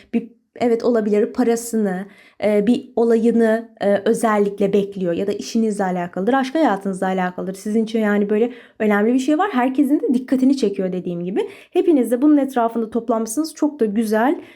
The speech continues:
duruyor. Bu toplu şey arkadaşlar, yani yuvarlacık duran, bu kabarık zaten görünüyor. Güzel şey,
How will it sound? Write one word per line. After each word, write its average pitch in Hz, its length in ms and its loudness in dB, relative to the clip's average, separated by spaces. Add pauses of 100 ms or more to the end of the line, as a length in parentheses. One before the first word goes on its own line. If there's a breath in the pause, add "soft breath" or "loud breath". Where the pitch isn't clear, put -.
(180 loud breath)
duruyor. 254 520 2
Bu 370 80 -2
toplu 311 320 0
şey 277 140 2
arkadaşlar, 196 520 -2
yani 196 200 -2
yuvarlacık 233 600 -2
duran, 185 240 -2 (200)
bu - 160 -12
kabarık 190 520 -2 (100)
zaten 175 380 -8
görünüyor. 202 440 0 (300 loud breath)
Güzel 262 400 2
şey, 269 380 0